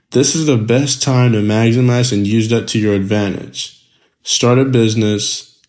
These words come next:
learn a new skill, invest in something profitable. Certainly not the time to be partying and wasting away. All right,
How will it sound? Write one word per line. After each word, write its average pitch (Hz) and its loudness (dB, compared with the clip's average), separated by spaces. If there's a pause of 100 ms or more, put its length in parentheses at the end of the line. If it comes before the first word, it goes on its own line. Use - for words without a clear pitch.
learn 107 0
a 120 2
new 117 2
skill, 104 -4
invest 98 -2
in 113 0
something 104 -2
profitable. 92 -6 (400)
Certainly 156 2
not 135 2
the 123 0
time 117 0
to 107 0
be 104 0
partying 101 0
and 95 0
wasting 95 -2
away. 90 -4 (920)
All 92 -4
right, - -6